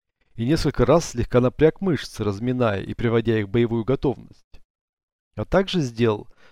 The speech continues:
несколько глубоких вдохов и выдохов, провентилировав лёгкие. Ну прямо как перед выходом на площадку.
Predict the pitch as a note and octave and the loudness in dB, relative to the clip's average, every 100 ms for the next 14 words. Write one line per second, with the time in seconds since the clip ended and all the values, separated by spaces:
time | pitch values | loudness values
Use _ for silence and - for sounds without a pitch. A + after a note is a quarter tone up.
0 | - B2 F3 F3 A#2 B2 A#2 A#2+ C3 D#3 | -6 -4 2 0 0 -4 -2 -2 -2 -4
1 | C#3+ F#3+ G3 D3 - F3 F3 D3 G2 - | -2 2 2 0 -4 -4 2 2 0 -12
2 | - - _ - - A#2+ A#2+ B2 C#3+ C3+ | -20 -20 _ -20 -4 0 0 0 2 2
3 | A2+ A2 B2 D#3+ C#3 - - - - - | 2 0 -2 0 0 0 -12 -20 -20 -20
4 | _ _ _ _ - A2+ - E3+ G3 F#3+ | _ _ _ _ -10 -8 2 4 4 -2
5 | C#3+ - B2 A2+ C3+ D3 C3 G#2+ G#2+ A#2+ | -8 -2 0 2 0 0 -2 -2 -4 -2
6 | C3+ - A2 - - _ | -2 -2 -6 -6 -18 _